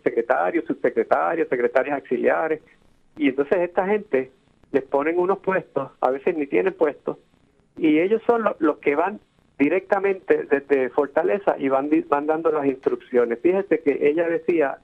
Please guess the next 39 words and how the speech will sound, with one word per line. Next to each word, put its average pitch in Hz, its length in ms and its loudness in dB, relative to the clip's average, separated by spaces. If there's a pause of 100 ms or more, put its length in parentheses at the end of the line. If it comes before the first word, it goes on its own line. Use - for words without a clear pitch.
hoy, 160 180 0 (140)
hoy 170 200 0
la, 143 180 0
el 120 360 -2
testimonio 139 460 0
de 165 80 0
Cabezas 165 400 0
hoy, 165 240 2
ella 156 180 4
no 156 140 0
quería 160 260 0
admitir 156 400 0
que 131 200 2
ella 143 180 4
era 147 200 0
supervisora, 127 840 -2 (840)
hasta 131 220 -2
que 123 120 -2
finalmente 143 600 0
le-, 160 220 -2
lo 151 140 0
tuvo 185 200 0
que 190 60 -2
admitir. 190 480 -2 (540)
Y 147 140 2
resulta 151 500 0
que 165 180 0 (160)
ella, 143 280 2
cuando 135 280 -2
le 127 80 2
preguntan 165 580 0
por 143 160 -2
las 127 220 0
áreas 165 320 0
específicas, 175 720 -2
ella 156 240 0
sabía 185 300 2
muy 160 180 0
poco 170 480 -4